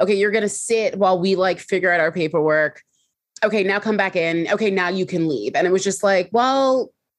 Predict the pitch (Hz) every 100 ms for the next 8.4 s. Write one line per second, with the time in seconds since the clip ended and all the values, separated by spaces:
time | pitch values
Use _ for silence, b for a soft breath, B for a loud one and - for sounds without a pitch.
0 | _ _ - 247 254 240 240 240 233 196
1 | 180 185 196 185 214 285 208 170 165 160
2 | 196 180 180 - 202 180 147 139 B B
3 | B B - 208 160 226 220 196 190 185
4 | - _ _ _ - 294 214 226 233 233
5 | 214 220 190 214 202 185 - 220 214 202
6 | 185 - 190 190 175 185 185 196 226 233
7 | 233 214 - 220 220 202 190 208 220 175
8 | 196 185 185 180